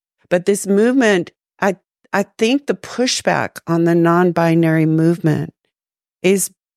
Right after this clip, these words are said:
because it challenges binary thought and binary systems and binary solutions, which are all perpetuated <laughs> by dominator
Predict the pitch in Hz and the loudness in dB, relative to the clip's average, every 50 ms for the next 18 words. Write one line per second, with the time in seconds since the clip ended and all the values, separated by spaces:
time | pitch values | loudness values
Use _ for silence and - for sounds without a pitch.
0 | _ _ _ _ _ _ _ _ _ _ _ _ _ - 156 160 214 220 220 - | _ _ _ _ _ _ _ _ _ _ _ _ _ -10 -4 -2 -2 -2 -2 -2
1 | - 226 226 220 - 220 214 - - - - - - 190 190 208 220 240 247 247 | -2 0 0 0 0 0 -2 -2 -2 -4 -4 -2 -2 0 0 0 0 0 2 2
2 | 226 214 175 - 165 156 143 120 127 139 147 - - - - _ _ _ _ _ | 2 2 2 2 0 0 0 0 -4 -6 -8 -10 -12 -14 -16 _ _ _ _ _
3 | _ _ _ _ _ _ _ - 170 180 196 208 214 214 208 202 196 196 185 165 | _ _ _ _ _ _ _ -2 0 0 2 2 2 2 2 2 2 2 0 -2
4 | - - _ - - 139 160 190 214 190 113 95 - - - - - 156 156 156 | -4 -6 _ -8 -6 -4 -2 -2 -2 -2 -2 -4 -8 -12 -16 -6 -2 0 0 0
5 | 143 - - 147 147 165 185 196 196 190 185 190 185 180 175 175 - - - - | 0 -2 -2 0 0 2 2 2 2 2 2 2 2 2 0 -2 -4 -6 -4 -4
6 | 190 190 - - 175 170 156 - - 151 156 147 139 - _ - 139 151 175 196 | -4 -4 -2 0 0 0 0 0 -2 -2 -2 -2 -2 -4 _ -4 -2 0 0 2
7 | 202 202 190 190 190 190 175 - - - 160 170 160 170 185 214 - - - 156 | 2 2 2 0 0 -2 -2 -4 -4 -4 -2 0 0 0 0 0 -2 -2 -2 -2
8 | 151 156 151 - - _ _ _ _ _ - 165 180 175 - - - - 165 170 | -2 -2 -4 -6 -10 _ _ _ _ _ -2 -2 -2 -2 -4 -6 -4 -2 0 0
9 | 170 165 - - 156 165 185 190 - 190 175 170 - 185 180 180 - - 190 170 | 0 0 0 0 2 2 0 0 -2 -4 -6 -2 -2 -2 0 0 0 0 0 2
10 | 151 160 233 214 - 185 165 175 - - - 170 - 170 - - - 185 160 180 | 2 2 0 0 -2 -4 -4 -6 -6 -4 -2 -2 -2 -2 -2 -2 -2 0 2 2
11 | 190 196 208 190 180 170 143 156 196 180 170 180 165 160 165 165 | 2 2 2 2 0 0 0 0 0 0 0 0 0 0 0 0